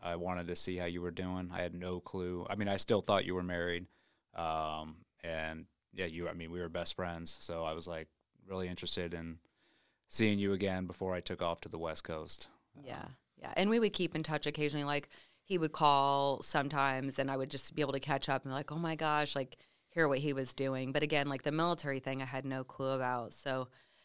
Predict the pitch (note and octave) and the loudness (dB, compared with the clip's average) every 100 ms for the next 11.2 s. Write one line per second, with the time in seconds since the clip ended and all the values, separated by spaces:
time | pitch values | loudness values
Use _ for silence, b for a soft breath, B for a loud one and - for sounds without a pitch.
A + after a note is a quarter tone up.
0 | b - F#3 - F3+ E3+ E3 D#3 - D#3 | b 4 4 6 4 4 4 2 -4 -2
1 | D3+ C#3+ D3 - D3+ C#3+ C#3+ C3+ C3+ C3+ | 4 4 4 0 0 2 0 0 0 2
2 | D3+ D3+ D#3 C#3+ D3 C#3+ C#3 C#3 C3+ - | 2 2 0 2 0 0 0 -2 -4 -2
3 | E3 E3 D#3+ D#3+ D#3 b b b E3 E3 | 0 2 2 0 -6 b b b 0 4
4 | D#3 D3 - D3+ C#3+ C#3 C#3+ C#3 C#3 C3+ | 4 2 0 2 2 0 2 2 2 0
5 | C3 D#3+ D3+ C3+ D3+ C3+ C3+ D#3 C#3+ C#3 | -2 -2 -2 -2 -2 -2 0 2 2 2
6 | - D3+ C3 C#3+ C#3+ C#3+ C#3 C3 C3 D3 | 0 0 0 0 0 0 0 2 4 4
7 | C#3+ - F3+ F3 E3 D#3 C#3+ C3+ - C3+ | 2 0 -2 0 0 0 0 -2 -4 -4
8 | - D#3+ D3 C#3+ C3 - D3 C#3+ C#3 C#3+ | -2 0 2 2 0 4 4 4 2 0
9 | C#3 C3 C3 B B B B B E3 - | 0 0 -2 B B B B B 0 2
10 | G#3 G#3+ D#3 C#3+ - C3 - C#3+ D3+ C#3+ | 2 2 4 4 4 -2 2 2 4 2
11 | C3 | 0